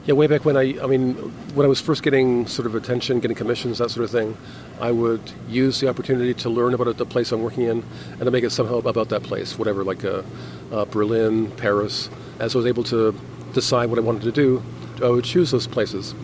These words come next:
And in spite of the fact that there's so many things which are international, global, there's so many things that are very specific. An early thesis of, of mine was that even genres of technology, T V, are cultural specific and differ-, differs from place to place.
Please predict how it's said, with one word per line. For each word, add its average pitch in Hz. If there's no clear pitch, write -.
And 123
in 151
spite 190
of 185
the 175
fact 151
that 143
there's 123
so 165
many 160
things 139
which 127
are 107
international, 123
global, 117
there's 110
so 147
many 143
things 123
that 127
are 123
very 120
specific. 101
An 123
early 143
thesis 131
of, 123
of 117
mine 117
was 113
that 110
even 135
genres 139
of 117
technology, 123
T 131
V, 117
are 120
cultural 135
specific 120
and 110
differ-, 117
differs 127
from 110
place 113
to -
place. 113